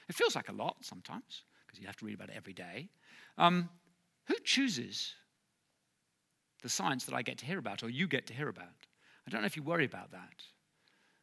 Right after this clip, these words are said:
You should do, 'cause there's a lot you're not hearing about. So what, which bits do you not hear about? Who chooses? Um, and of course, it's partly, th-, so there are people who are very good professionals who are choosing. They're choosing the bit that you're gonna read, 'cause the average time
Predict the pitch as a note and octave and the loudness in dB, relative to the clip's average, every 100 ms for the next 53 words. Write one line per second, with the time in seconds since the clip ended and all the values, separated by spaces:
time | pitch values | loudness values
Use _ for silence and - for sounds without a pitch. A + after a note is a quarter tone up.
0 | _ B2+ - G3 - C3 F3 F#3 B3 G3+ | _ -2 0 0 -2 4 6 12 10 12
1 | F#3+ A3 A3 G3+ B3 G#3 B2 G#2 - G3 | 10 10 10 8 6 8 6 6 4 2
2 | A#3+ A3 B3 - D4 - B3 D4+ G#3 A#2+ | 2 0 -4 -2 -2 2 4 4 4 0
3 | F#2+ F#2 - - - E4 - D#4 E3+ G#2 | -4 -12 -14 -2 0 6 6 6 2 -2
4 | - - _ _ _ _ - - - D#3 | -6 -8 _ _ _ _ -20 -6 8 10
5 | D#3+ D3 - - - A#3+ A#3+ - F#4+ - | 10 4 -4 -18 8 10 10 8 8 8
6 | - - B3+ - - C#4+ E4+ D4+ B3+ A3+ | 4 2 2 2 4 8 8 12 12 12
7 | F#3+ - - - - - - F#3 D#3 D3 | 6 -2 -12 -12 -12 -8 2 6 8 8
8 | B3 C4+ F#3+ F#3 C4 D4 A3+ F3+ C4+ C#4 | 8 8 8 10 10 10 6 4 6 6
9 | - F#3 - E3+ - D4+ D#4+ C#3+ G2+ A#2+ | 6 6 4 2 6 6 6 2 0 0
10 | E3+ A#3 - B3+ G#3+ G3 A#3+ G3+ F#3 G3 | 6 6 8 6 8 10 10 10 10 10
11 | G#3 G3+ F#3 C#4 B2+ G2 - _ - - | 10 10 10 6 4 -2 -12 _ -20 -8
12 | - E3+ - A3 G#3+ G#3+ - - C4 G3 | 0 6 12 12 12 6 6 6 10 10
13 | C3+ C#3 | 8 4